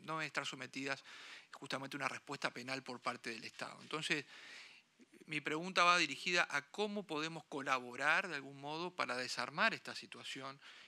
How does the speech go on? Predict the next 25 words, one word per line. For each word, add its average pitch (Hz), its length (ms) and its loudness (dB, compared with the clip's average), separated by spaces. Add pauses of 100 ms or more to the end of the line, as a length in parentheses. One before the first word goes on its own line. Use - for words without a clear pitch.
(120)
que 139 100 -4
evidentemente 143 640 -4
está 131 460 0
distorsionando 127 760 -6
el 117 60 -6
sistema 120 480 -8 (160)
político 123 480 -8
en, 120 120 -14
en 123 140 -12
Venezuela. 127 540 -2 (720)
Eh, 151 460 8
¿cuáles 202 260 6
son 208 400 2 (100)
los, 135 180 -2 (100)
los 135 180 -6
tipos 156 260 0
penales 151 460 2
que 151 360 2 (360)
se - 160 -4
están 160 220 4
aplicando 156 540 2
para 139 200 4
que 135 120 -2
tengamos 139 480 -2
tantos 156 360 2